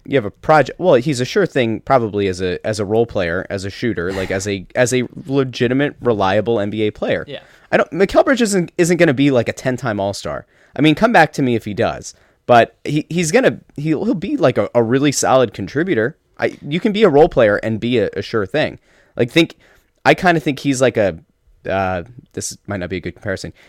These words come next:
Speaker 1: He's kind of like a Jason Tatum, like a poor, a poor man's Jason Tatum. Like,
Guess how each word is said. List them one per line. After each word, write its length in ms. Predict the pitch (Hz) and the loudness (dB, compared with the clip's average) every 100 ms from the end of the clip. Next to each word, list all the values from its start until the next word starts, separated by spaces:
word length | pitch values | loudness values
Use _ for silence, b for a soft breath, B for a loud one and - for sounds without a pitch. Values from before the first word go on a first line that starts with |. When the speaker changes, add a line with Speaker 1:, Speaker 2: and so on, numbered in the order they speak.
| _ | _
Speaker 1:
He's 180 | 190 | -4
kind 220 | - 202 233 | 0 0 2
of 80 | |
like 140 | 185 127 | 2 2
a 40 | |
Jason 300 | 117 120 110 | 0 -2 -2
Tatum, 380 | 92 90 85 110 - | -6 -6 -6 -8 -10
like 120 | 113 | -6
a 60 | 123 | -4
poor, 480 | - 160 165 156 - | 0 4 6 4 0
a 120 | 120 | -4
poor 200 | - 139 | 0 2
man's 220 | 131 117 | 0 0
Jason 240 | 107 98 | -4 -6
Tatum. 320 | 90 92 110 131 | -4 -4 -2 -2
Like, 180 | 113 | -2